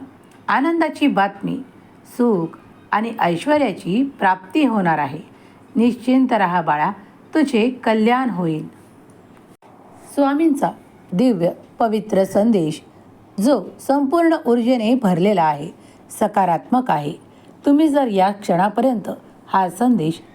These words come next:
ऐकत आहात, तर तुम्ही स्वामींचे भाग्यशाली आणि प्रिय बाळ आहात. तुमच्या मनातील ते वाईट विचार या क्षणापासून दूर होतील, काळजी दूर होईल आणि तुमच्यासाठी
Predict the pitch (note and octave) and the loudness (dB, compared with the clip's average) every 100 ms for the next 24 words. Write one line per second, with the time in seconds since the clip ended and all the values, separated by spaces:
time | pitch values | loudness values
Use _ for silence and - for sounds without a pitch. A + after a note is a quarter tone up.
0 | - F#3+ G#3+ - C#4 - E3 E3 - - | -6 0 0 0 -2 -2 -2 -4 -6 -20
1 | - - - D#4+ D#4+ D4 C#4 C4+ A3 F3+ | -20 -14 0 2 2 2 4 4 0 0
2 | A#3+ G#3 - - - - - A3 G#3 F#3 | 0 0 -4 -12 -18 -20 -4 -2 0 0
3 | G#3 - D3+ E3+ - - - - C#4 C#4 | -2 0 -2 -4 -12 -20 -6 -2 2 0
4 | C4+ A#3 F#3+ A3 C#4 - - - E3+ F#3 | 2 0 2 0 -2 -18 -16 -2 0 0
5 | D#3 C#3+ - - - - - D4+ D#4 D4 | -2 -6 -8 -20 -20 -20 -8 0 2 2
6 | E4 C#4+ B3+ D4+ - F#3 G3 - - - | 2 2 2 0 0 -2 -2 -12 -20 -4
7 | B3+ A#3+ F3 F3+ A3+ G#3 F3 E3+ F#3 - | 0 2 2 0 -2 -2 -2 0 -2 -2
8 | - - - G#3+ A#3+ D4 - A#3+ C#4+ C#4+ | -10 -20 -6 -2 0 -2 -2 0 0 0
9 | B3+ B3 F#3 F3 - - F#3 A#3 C4 F#3 | -2 0 -2 -2 -10 -10 -2 2 2 0
10 | D#3+ D#3+ D#3 - - - - F#3 A3+ G3+ | -2 -4 -6 -12 -20 -16 -2 0 0 0
11 | A3+ A#3 B3 D4 A3 F#3 D#3+ - - - | 2 4 2 2 2 0 0 -4 -20 -20
12 | - G3+ A3 G#3 G#3 F3+ B3 G3 D#3+ D3+ | -4 -4 -2 -2 -2 0 -2 0 -4 -4